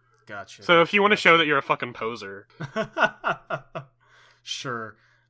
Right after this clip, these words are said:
Speaker 1: Uh, then we have luggage emoji, which is fine for, you know, going on a trip.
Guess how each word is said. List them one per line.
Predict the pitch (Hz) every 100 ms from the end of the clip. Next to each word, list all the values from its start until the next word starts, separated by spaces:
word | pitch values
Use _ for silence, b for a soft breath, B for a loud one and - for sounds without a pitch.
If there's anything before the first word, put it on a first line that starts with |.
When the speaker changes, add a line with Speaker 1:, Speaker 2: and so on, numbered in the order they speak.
| _
Speaker 1:
Uh, | 160 156 160 156
then | 151 185
we | 214
have | 202 175 147
luggage | 131 131 131 135 131 156
emoji, | 127 131 131 131 127
which | 120 120
is | 110
fine | - 113 113 110
for, | 107 110 104
you | 104
know, | 104 101
going | 104 101 104
on | 104
a |
trip. | 104 - 104